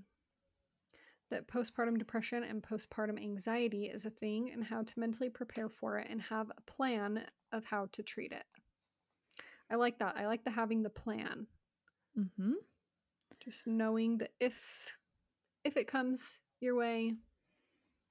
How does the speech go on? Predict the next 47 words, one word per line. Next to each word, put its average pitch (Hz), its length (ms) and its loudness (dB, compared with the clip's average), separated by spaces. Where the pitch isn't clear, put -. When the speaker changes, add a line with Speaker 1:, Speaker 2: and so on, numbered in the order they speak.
Speaker 1:
uh, 185 120 -4
having 220 260 0
a 214 40 -2
plan, 214 220 2
Speaker 2:
Yeah. 202 120 4
Speaker 1:
and 262 100 6
maybe 277 200 6
including 277 460 2
other 220 200 2
people, 220 300 -2
like, 202 200 -4
in 226 120 2
your 202 140 0
plan, - 420 -6
so 247 160 2
that 220 80 6
if 214 160 2
you're 214 180 4
not 214 200 2
able 214 200 2
to 214 220 -4
really, 196 520 0
like, - 280 -4
step - 280 0
outside 202 420 -2
of 208 80 0
yourself 247 400 0
and, 226 80 -2
like, 185 140 -6
s-, - 260 -4
see - 260 0
how 208 140 2
you're 202 380 2
doing 247 340 0
or 208 80 -2
feeling, 233 680 2
that 202 180 2
maybe 202 240 0
other 202 160 -4
people 208 280 -4
can 208 180 -4
be 196 100 -4
looking 190 340 -6
for 226 140 -6
some 226 200 0
signs 202 840 -2
and - 460 -8